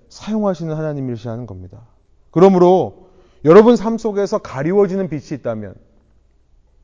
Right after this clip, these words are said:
저는 어렸을 때 제 자신을 봤었을 때 저는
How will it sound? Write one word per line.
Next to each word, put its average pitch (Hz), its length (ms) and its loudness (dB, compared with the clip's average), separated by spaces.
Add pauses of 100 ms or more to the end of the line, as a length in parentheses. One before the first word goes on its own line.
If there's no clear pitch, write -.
(720)
저는 143 180 -4
어렸을 143 360 -2
때 160 80 -4
제 131 240 -4
자신을 139 280 -2
봤었을 110 420 -12
때 131 80 -10
저는 120 380 -12